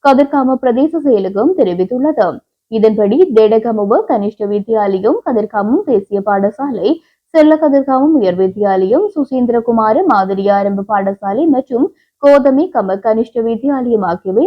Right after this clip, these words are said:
மூடப்பட உள்ளன. இந்த நிலையில் குறித்த பாடசாலைகளை பெரகராவில் பங்கு பெற்றும் பாதுகாப்பு உத்தியோகத்தர்கள் மற்றும் ஏனைய குழுக்களை சேர்ந்தவர்கள் தங்க வைக்கப்பட உள்ளனர். இதேவேளை கதிர்காம விகாரையின் ஊர்வலங்கள் முடியும் வரை பாடசாலைகள் மூடப்படும் என்றும்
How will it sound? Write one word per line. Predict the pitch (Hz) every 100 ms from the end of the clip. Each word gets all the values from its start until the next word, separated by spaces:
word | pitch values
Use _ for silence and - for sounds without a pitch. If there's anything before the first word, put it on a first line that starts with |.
| 403
மூடப்பட | 320 202 190 175 185
உள்ளன. | 226 311 262 127 - _ _ _
இந்த | 262 240
நிலையில் | 220 202 196 330 440
குறித்த | 285 233 233
பாடசாலைகளை | 233 214 240 262 226 214 214 240 381
பெரகராவில் | 311 208 208 214 202 202 208
பங்கு | 214 214
பெற்றும் | 208 208 330
பாதுகாப்பு | 247 185 185 202 196 202
உத்தியோகத்தர்கள் | 202 202 208 208 214 320 - 160 247 - _ -
மற்றும் | 254 262 262 226
ஏனைய | 247 254 254
குழுக்களை | 262 262 277 285 247
சேர்ந்தவர்கள் | 247 190 185 185 190 262 370
தங்க | 370 339 247
வைக்கப்பட | 185 170 202 202 196 196
உள்ளனர். | 233 320 196 156 190 _ _ -
இதேவேளை | 220 220 208 202 202 302 392
கதிர்காம | 269 220 226 214 208
விகாரையின் | 208 214 220 208 214 196
ஊர்வலங்கள் | 185 185 185 196 185
முடியும் | 190 190 190
வரை | 190 226 370
பாடசாலைகள் | 302 240 247 240 220 220 220
மூடப்படும் | 202 202 202 202 202 233
என்றும் | 277 285 403